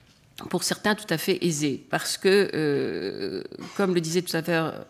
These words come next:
Jean-François Chounier, la notion de capitale européenne pour un grand nombre de ces artistes ne signifiait pas grand-chose,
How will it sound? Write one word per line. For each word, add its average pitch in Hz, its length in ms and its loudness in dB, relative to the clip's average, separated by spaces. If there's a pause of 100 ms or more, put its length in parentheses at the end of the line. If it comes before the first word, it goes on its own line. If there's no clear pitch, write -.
(120)
Jean-François 156 500 -6
Chounier, 175 460 0 (440)
la 165 80 4
notion 220 340 8
de 170 80 8
capitale 208 480 6 (180)
européenne 165 680 4
pour - 180 -8
un 143 100 0
grand 170 180 4
nombre 190 240 4
de 147 80 0
ces 143 220 -2
artistes - 640 -2 (520)
ne 190 140 4
signifiait 175 420 6
pas 202 200 6
grand-chose, - 640 0